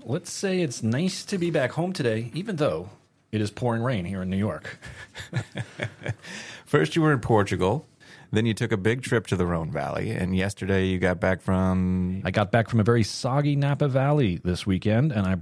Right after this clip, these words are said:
Speaker 1: seem to have brought the weather with me. While I was out there, it was just pouring every day. We'll get into that later. But while I was there, there was some good news, too. The Favia Winery, owned by Andy Erickson and Annie Favia, is moving to new digs. They're into the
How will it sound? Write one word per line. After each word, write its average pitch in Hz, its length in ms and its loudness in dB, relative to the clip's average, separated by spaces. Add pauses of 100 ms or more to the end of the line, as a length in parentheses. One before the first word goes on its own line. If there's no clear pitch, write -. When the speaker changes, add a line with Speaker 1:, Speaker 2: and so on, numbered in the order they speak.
Speaker 1:
seem 139 180 -2
to 127 80 2
have 95 140 0
brought 120 260 2
the 107 80 2
weather 98 220 2
with 110 240 0
me. 82 100 0
While 82 160 -2
I 85 60 0
was 87 160 -2
out 101 220 0
there, 98 160 0
it 92 100 -2
was 76 180 -8
just - 240 -4
pouring 104 420 0
every 92 240 -2
day. 101 300 0
We'll 107 140 -2
get 90 140 -2
into 85 180 -4
that 95 200 2
later. 95 440 2 (420)
But 87 120 0
while 117 160 6
I 120 40 8
was 104 200 4
there, 120 180 6
there 107 100 4
was 104 120 4
some 120 120 0
good 190 200 6
news, 87 200 2
too. 117 300 0
The 85 240 -4
Favia 127 400 4
Winery, 127 580 4
owned 98 200 4
by 90 220 2
Andy 101 340 0
Erickson 107 400 0
and 95 100 2
Annie 101 220 2
Favia, 110 420 2 (420)
is 95 160 2
moving 127 300 6
to 120 120 2
new 123 140 6
digs. 120 360 4
They're 90 260 0
into 101 400 0
the 90 320 0